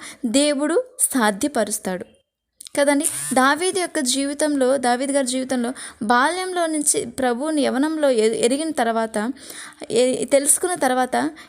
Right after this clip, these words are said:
ఎక్కువగా దేవుడు స్తుతించాడు. స్తుతించాడు కనుకనే దేవుడు తన హృదయాన్ని ఎరిగి, తన యథార్థతను ఎరిగి, దేవుని స్తుతించుట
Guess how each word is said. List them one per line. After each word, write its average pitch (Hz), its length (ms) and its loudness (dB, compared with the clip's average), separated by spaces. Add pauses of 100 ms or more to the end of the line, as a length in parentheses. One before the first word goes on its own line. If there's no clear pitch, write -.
(100)
ఎక్కువగా 370 460 2
దేవుడు 320 440 0
స్తుతించాడు. 320 720 0 (140)
స్తుతించాడు 381 720 2
కనుకనే 294 640 0 (380)
దేవుడు 285 680 2
తన 277 220 0
హృదయాన్ని 269 580 0
ఎరిగి, 247 360 -2
తన 254 220 0
యథార్థతను 262 640 0
ఎరిగి, 240 360 -2
దేవుని 269 380 0
స్తుతించుట 285 800 -4